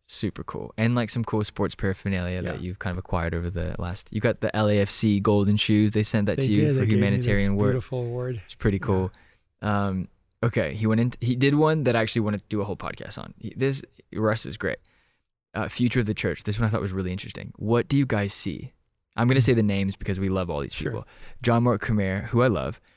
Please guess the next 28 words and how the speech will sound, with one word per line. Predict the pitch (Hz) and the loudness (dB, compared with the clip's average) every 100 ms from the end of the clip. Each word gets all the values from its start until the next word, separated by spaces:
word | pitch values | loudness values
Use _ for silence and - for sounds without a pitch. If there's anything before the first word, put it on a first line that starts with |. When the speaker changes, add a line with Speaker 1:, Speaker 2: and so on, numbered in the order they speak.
| _ _ - | _ _ -4
Speaker 1:
seems | - 120 113 | 2 2 2
to | |
kind | 113 117 107 | 2 2 0
of | |
scoff | - - 110 110 - | -2 0 2 2 0
at | |
the | 95 | -2
whole | 104 98 | 0 0
digital | 98 107 101 107 | 0 0 2 2
is | 101 | 2
the | 101 | -2
future | - 101 95 92 | -4 -4 -2 -6
talk | - 82 87 - | -4 -4 -4 -4
and | 104 104 | -4 -2
seems | 107 107 | 0 -2
to | - | -2
just | 101 101 - _ _ _ _ - | -4 -4 -6 _ _ _ _ -4
want | 104 90 | -2 0
normal | 98 95 98 85 | 0 0 0 -2
again. | 78 60 - - _ _ _ | -4 -8 -10 -14 _ _ _
Michael | 98 95 90 | -4 -2 -2
Todd, | - 92 69 - - | 0 -2 -2 -6 -4
who | |
is | 92 | -4
also | 76 71 - | -4 -6 -6
incredible, | 87 92 85 85 101 - _ _ | -6 -4 -4 -4 -6 -8 _ _
in | - 117 | -2 0
podcasts | - 107 104 113 104 - - | 0 -2 -2 -2 -2 -6 -14